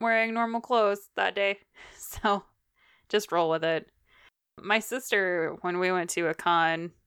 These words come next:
together, like, as a fam, when I was younger, she's like,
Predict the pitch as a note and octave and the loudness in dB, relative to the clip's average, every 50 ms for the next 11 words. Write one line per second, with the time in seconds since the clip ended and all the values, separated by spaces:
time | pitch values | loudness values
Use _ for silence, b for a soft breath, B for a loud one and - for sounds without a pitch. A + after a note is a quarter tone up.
0 | _ _ - - F3+ E3+ D#3+ D#3+ D#3+ E3 E3 D#3+ D#3 E3 D#3+ E3 E3+ E3+ E3 D#3+ | _ _ -6 -6 -2 -2 -2 -2 -2 -2 -4 -4 -4 -4 -4 -2 -2 -2 0 -2
1 | D#3+ - - E3 D#3+ D#3 D#3 D#3+ E3 E3 - _ _ _ _ _ _ _ _ _ | -6 -4 -2 0 0 2 0 -2 -4 -10 -14 _ _ _ _ _ _ _ _ _
2 | - _ _ F#3 F3+ E3+ D#3+ D#3+ D#3 D#3 D#3+ D#3 D3+ D3 D#3 D#3 - D#3+ D#3 D#3+ | -20 _ _ -4 0 0 0 0 -2 -4 -6 -4 -6 -6 -6 -4 -2 -2 0 0
3 | E3 - - - - - - G3+ F#3+ - F#3+ F3 F3 F3 - B | 0 -2 -4 -6 -8 -6 -6 -6 -4 0 0 2 2 0 -2 B